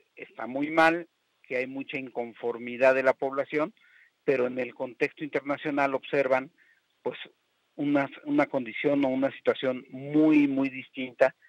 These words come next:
de lo que realmente se está viviendo en el país. Entonces, bueno, nos lleva a la reflexión de que todos tomemos en cuenta,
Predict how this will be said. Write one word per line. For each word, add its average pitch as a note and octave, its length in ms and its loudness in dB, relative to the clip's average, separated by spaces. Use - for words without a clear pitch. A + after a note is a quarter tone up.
de B2 140 2
lo A#2 100 4
que - 140 -6
realmente B2+ 680 2
se A2 60 -20
está A#2+ 200 -8
viviendo A2 380 -8
en G#2 80 -10
el G2 140 -12
país. - 240 -14
Entonces, C#3 560 0
bueno, F3+ 300 4
nos C#3 180 0
lleva D#3+ 260 6
a D#3 40 4
la C3 140 2
reflexión C#3 600 -10
de D3 120 -6
que B2 160 -12
todos C#3 500 -10
tomemos B2+ 420 -16
en B2+ 100 -20
cuenta, C3 460 2